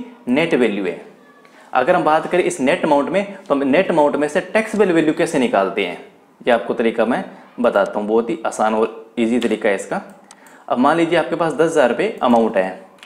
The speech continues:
हम type करेंगे calculator में दस हज़ार रुपये। अब इसका हमें base value निकालनी है, यानी कि इसकी टैक्सेबल value हमें निकालनी है, तो दस हज़ार इसको गुणा करेंगे सौ से, और उसके बाद हम फिर इसको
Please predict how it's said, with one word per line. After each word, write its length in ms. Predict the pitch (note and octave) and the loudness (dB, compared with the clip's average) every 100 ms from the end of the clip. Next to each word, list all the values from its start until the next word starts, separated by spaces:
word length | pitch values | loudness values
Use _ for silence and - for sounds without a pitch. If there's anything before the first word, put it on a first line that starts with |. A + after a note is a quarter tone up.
| - _ - - - - - | -20 _ -20 -20 -20 -20 -8
हम 160 | - A2 | -4 -2
type 320 | A2 A#2 A2+ | 2 2 2
करेंगे 240 | B2 A#2 B2+ | 0 0 0
calculator 460 | B2 A2 A2+ G#2 | 0 0 0 -2
में 120 | A2+ G#2 | -2 -2
दस 100 | G2 | -2
हज़ार 180 | F#2 F2+ | -2 -4
रुपये। 240 | F#2+ F#2 - - _ - - | -6 -10 -14 -20 _ -20 -4
अब 140 | - - | -2 -2
इसका 200 | F#3 - | -4 -2
हमें 260 | F3+ A3+ B3 - - | 0 0 -4 -12 -12
base 340 | A2 F#3 A3 | 0 2 2
value 220 | - E3 D#3 | 2 4 4
निकालनी 340 | B2+ A2+ B2 | 4 2 2
है, 60 | C#3 | 0
यानी 120 | D3+ | 0
कि 80 | G3+ | -2
इसकी 160 | - | -2
टैक्सेबल 420 | F3+ G3+ G3+ F3+ D3+ | -2 -2 0 0 2
value 260 | C#3 C3+ | 0 0
हमें 280 | C#3 A3+ - - | 0 -2 -4 -6
निकालनी 480 | C3 B2+ A2+ F#2+ G#2 | -2 2 2 2 -2
है, 60 | G#2+ | -2
तो 120 | A2+ | 0
दस 220 | G#2+ E3+ | 0 -2
हज़ार 520 | C3 C3 E3+ - - - | 2 2 2 -4 -12 -8
इसको 240 | C#3+ E3 - - | -6 -4 -6 -8
गुणा 260 | C3 C#3 C#3 | -2 2 2
करेंगे 400 | A#2 G#2+ C3 A3 - - | 2 0 -2 -4 -8 -6
सौ 140 | - A2 | 0 0
से, 200 | - F#2+ - - - _ _ _ _ _ _ _ _ - - | 0 -6 -8 -16 -20 _ _ _ _ _ _ _ _ -16 -2
और 100 | B2 | -2
उसके 260 | - E3+ G3 | 0 -2 0
बाद 200 | E3 E3 | 0 0
हम 120 | F#3 | -2
फिर 160 | F#3 E3 | 0 -2
इसको 220 | D#3+ | 0